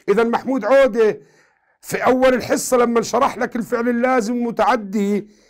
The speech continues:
ما شرح لك إياه عبث، ما شرحه عبث، شرحه مشان أولاد محمود عودة وبنات محمود عودة اللي بيتابعوا الآن الحصة،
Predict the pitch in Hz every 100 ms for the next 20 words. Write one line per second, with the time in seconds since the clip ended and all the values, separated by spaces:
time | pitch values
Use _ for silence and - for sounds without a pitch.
0 | - - _ _ _ 202 320 339 285 302
1 | 233 277 277 269 294 233 294 285 233 -
2 | _ _ _ - 220 320 294 - 311 -
3 | 262 262 294 220 - _ _ _ _ _
4 | _ _ - 226 240 - 262 311 - _
5 | _ _ _ _ _ _ _ _ - -
6 | 175 175 165 190 240 165 180 - 190 151
7 | 180 165 147 147 147 117 131 175 208 175
8 | - 185 156 151 180 151 143 143 - 170
9 | 131 143 143 151 127 147 139 - 131 123